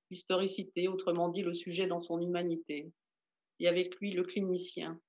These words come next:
qui est un grand témoin de son existence. Le psychanalyste s'intéresse justement à la mémoire et à ses travers.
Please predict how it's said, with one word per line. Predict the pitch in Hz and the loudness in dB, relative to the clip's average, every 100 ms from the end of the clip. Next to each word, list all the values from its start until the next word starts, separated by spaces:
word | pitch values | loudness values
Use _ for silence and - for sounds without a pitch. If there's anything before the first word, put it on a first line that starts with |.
| _ | _
qui | - | -10
est | 170 | -4
un | 175 | 0
grand | 170 185 | 2 2
témoin | 185 180 175 175 | 2 0 0 -2
de | |
son | 175 165 | -2 -2
existence. | 165 156 165 - 143 - - - - _ _ _ _ _ _ _ _ _ _ _ _ _ _ _ _ _ - | -2 -4 -8 -8 -10 -8 -8 -8 -12 _ _ _ _ _ _ _ _ _ _ _ _ _ _ _ _ _ -14
Le | |
psychanalyste | 131 208 202 202 202 226 - 208 | -8 -2 2 4 4 4 0 0
s'intéresse | 190 190 185 185 | -2 0 2 4
justement | 180 214 - 196 196 | 2 -2 -2 0 2
à | 190 | 2
la | 175 | 2
mémoire | 175 180 190 180 | 2 2 0 2
et | 170 | 2
à | |
ses | 170 165 | 0 -2
travers. | - 156 156 147 147 | -4 -4 -4 -6 -8